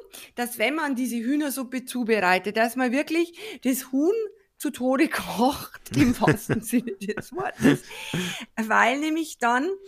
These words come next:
aus den Knochen durch das Kochen diese Aminosäure Cystein, und da sind wir jetzt dabei, äh, dieses Cystein rauskommt.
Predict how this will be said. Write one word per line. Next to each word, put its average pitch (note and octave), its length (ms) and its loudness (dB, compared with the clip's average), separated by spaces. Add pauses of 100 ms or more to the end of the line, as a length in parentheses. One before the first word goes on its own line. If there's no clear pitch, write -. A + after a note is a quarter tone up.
(280)
aus B3 260 0
den A3+ 280 -4
Knochen B3+ 560 -2
durch A#3 180 -2
das A3 240 -6
Kochen B3+ 480 -2
diese C4 320 -2 (120)
Aminosäure C4+ 880 0
Cystein, C4 680 -2
und G#3 120 -4
da A#3 100 0
sind C4 220 0
wir A3+ 140 2
jetzt F#3+ 340 -4
dabei, G#3 480 0 (800)
äh, B3 240 6
dieses C4 420 0
Cystein B3+ 640 0
rauskommt. A#3 720 0